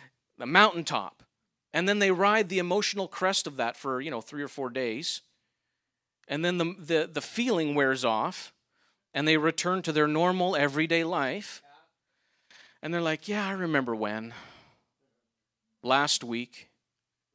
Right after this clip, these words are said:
it just seemed all so different, and God was so good. But today, you know, uh, Joe burnt the coffee and, at work, and now, you know,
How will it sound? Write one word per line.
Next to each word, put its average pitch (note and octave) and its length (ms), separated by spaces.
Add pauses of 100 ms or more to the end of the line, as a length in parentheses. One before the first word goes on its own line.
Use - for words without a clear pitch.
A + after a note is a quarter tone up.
(260)
it - 60
just D3 220
seemed D#3 220
all D3+ 160
so D#3 140
different, A2+ 460
and G#2+ 100
God A2+ 220
was C#3 120
so C#3 140
good. C3 180
But C#3 140
today, D#3 540 (280)
you B2+ 140
know, A2+ 320 (320)
uh, G#2 320 (260)
Joe C#3 240
burnt C#3+ 240
the B2+ 80
coffee C3 640
and, A2+ 280
at A2+ 180
work, C3 340
and A#2+ 120
now, A#2 360
you A#2+ 140
know, A2 300